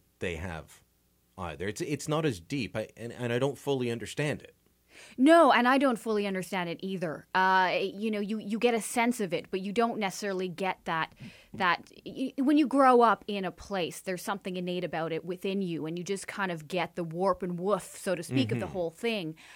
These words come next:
Speaker 2: Uh, but it was interesting going in and watching that, and, and yeah, you're right. There is, you know, racial issues in the U S are, are, are very strong, very historical. Uh, they run deep, um, but it, it did surprise me just,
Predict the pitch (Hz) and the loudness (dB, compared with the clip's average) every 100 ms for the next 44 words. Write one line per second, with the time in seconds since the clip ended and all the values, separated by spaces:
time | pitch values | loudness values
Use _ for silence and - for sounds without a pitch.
0 | - - 220 240 277 277 277 - 302 - | -20 0 2 4 2 0 -2 0 0 2
1 | 285 285 240 220 220 214 214 196 190 214 | 0 0 0 0 0 -2 -2 -4 -2 0
2 | 262 - 226 180 160 156 185 185 - 220 | 0 0 -4 -2 -2 -2 -2 -2 -2 0
3 | 247 254 180 165 190 185 170 - 196 196 | 4 4 2 -2 -4 -2 -2 -2 -4 -2
4 | 196 - - - - - 208 190 247 262 | -4 -10 -20 -20 -20 -8 -6 0 2 2
5 | 240 214 - 208 196 185 175 185 170 151 | 0 0 -2 -6 -4 -4 -4 -4 -2 -2
6 | - 180 175 175 - 170 175 - 175 175 | -4 -2 0 0 0 -2 -4 -6 -6 -4
7 | 165 208 214 208 - - 202 202 196 190 | 0 0 0 -4 -6 -2 0 0 -2 -4
8 | 180 165 - 208 214 220 220 190 190 - | -6 -14 -8 -2 0 0 -2 -4 -6 -10
9 | - - - 170 160 170 185 185 208 214 | -20 -18 -2 0 0 -2 -4 0 0 0
10 | 180 185 180 - - 165 160 160 160 156 | -2 -4 -6 -8 -6 -4 -2 -4 -6 -10
11 | - - - - _ - 185 - 226 254 | -12 -16 -16 -20 _ -18 -6 0 0 0
12 | 262 - 247 220 277 - 233 - 220 214 | -2 -4 -4 0 0 0 -6 -2 -2 0
13 | 214 196 196 - | -4 -4 -6 -8